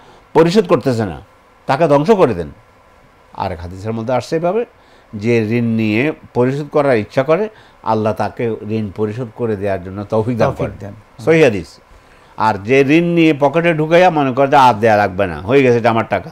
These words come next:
Speaker 2: জি।
Speaker 1: আল্লাহ তাকে ধ্বংস করে দেবেন। তো এই জন্য
Speaker 2: আল্লাহু আকবার।
Speaker 1: এই যে লেনদেনটা, এত সুন্দর পদ্ধতি ইসলামের মধ্যে চলে এসেছে,
Speaker 2: জি।
Speaker 1: সেই, আহ,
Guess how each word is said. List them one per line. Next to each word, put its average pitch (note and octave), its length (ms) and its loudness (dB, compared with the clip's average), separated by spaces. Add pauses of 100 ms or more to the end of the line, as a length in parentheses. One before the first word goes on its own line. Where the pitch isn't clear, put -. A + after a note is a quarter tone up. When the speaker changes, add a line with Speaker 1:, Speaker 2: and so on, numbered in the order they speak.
Speaker 2:
জি। G#2+ 160 -12 (220)
Speaker 1:
আল্লাহ G#2+ 260 0
তাকে G2 200 -2
ধ্বংস G2 240 -2
করে F#2+ 220 -2
দেবেন। D2 200 -12 (680)
তো - 60 -8
এই C#3+ 60 -4
জন্য D3+ 180 2
Speaker 2:
আল্লাহু C3+ 160 2
আকবার। A#2+ 200 -10 (120)
Speaker 1:
এই F#3+ 120 0
যে F#3+ 120 4
লেনদেনটা, E3+ 880 0
এত B2 320 0
সুন্দর F3+ 800 0
পদ্ধতি A#2 420 -2
ইসলামের A#2+ 340 -4
মধ্যে A2+ 240 -4
চলে B2+ 280 0
এসেছে, F2+ 400 -8 (220)
Speaker 2:
জি। A2 120 -14 (760)
Speaker 1:
সেই, G2+ 520 -2 (180)
আহ, E2+ 320 0